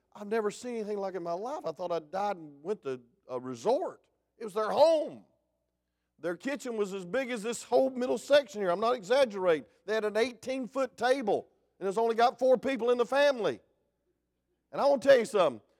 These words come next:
Not for a second, Brother Trent, well, maybe for a little while. Not for a, just a little while, I was a little envious. I said, "How did they get all this?" And then I thought,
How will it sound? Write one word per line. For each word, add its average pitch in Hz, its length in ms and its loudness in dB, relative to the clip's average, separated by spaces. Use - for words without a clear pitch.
Not 254 340 4
for 302 120 0
a 269 60 0
second, 214 460 6
Brother 160 220 4
Trent, 147 260 -4
well, 151 160 0
maybe 135 280 -2
for 113 160 -6
a 110 60 -4
little 107 180 -8
while. 95 220 -10
Not 240 380 4
for 262 160 8
a, 220 320 4
just 262 200 -2
a 262 40 2
little 202 240 6
while, 135 440 4
I 151 120 2
was 131 140 -4
a 127 40 -8
little 143 200 -2
envious. 101 380 -10
I 120 60 -20
said, 113 240 -16
"How 170 120 -16
did 131 120 -12
they 104 140 -10
get 156 140 -10
all 147 240 -10
this?" 135 240 -14
And 117 80 -18
then 147 140 -6
I 139 80 -2
thought, 120 380 -2